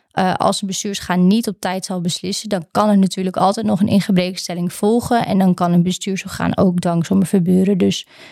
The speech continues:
ja, helemaal met lege handen sta je dan niet. Dus dat is ook een belangrijke verandering. Dus, ehm, ja, dat zijn wel een aantal, ehm,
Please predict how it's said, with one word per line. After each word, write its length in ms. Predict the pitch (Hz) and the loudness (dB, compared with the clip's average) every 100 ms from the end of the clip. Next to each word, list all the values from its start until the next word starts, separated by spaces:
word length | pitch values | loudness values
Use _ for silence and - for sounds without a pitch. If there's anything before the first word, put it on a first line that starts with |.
| - | -18
ja, 200 | - 180 | -8 -6
helemaal 520 | 175 185 190 190 185 214 | -4 -4 2 4 4 4
met 120 | 208 | 2
lege 280 | 190 196 185 | -2 -4 0
handen 260 | 180 185 | 2 2
sta 200 | - 170 | 0 -6
je 120 | 170 | -4
dan 200 | 185 170 | 0 4
niet. 360 | 180 247 - - _ _ _ _ - | 4 4 0 -14 _ _ _ _ -14
Dus 140 | - | -8
dat 180 | - 214 | -6 -6
is 160 | 202 - | -6 -2
ook 180 | 226 | 0
een 100 | 269 | 4
belangrijke 520 | 240 240 240 233 226 233 | 4 4 4 2 -2 -2
verandering. 720 | 214 202 202 196 202 208 _ _ _ _ _ _ _ - | 0 2 2 2 2 0 _ _ _ _ _ _ _ 0
Dus, 440 | 214 214 - - | 2 2 0 -4
ehm, 400 | - 196 190 190 - _ _ _ | -2 0 2 0 -2 _ _ _
ja, 220 | - 214 | -4 -4
dat 140 | 180 220 | -2 -4
zijn 200 | 247 247 | -4 -2
wel 300 | 262 269 - | 0 2 2
een 140 | 233 | 0
aantal, 640 | - 254 294 254 233 233 - | 0 -4 -2 0 2 0 2
ehm, 580 | 220 214 - - - | 2 2 0 0 -2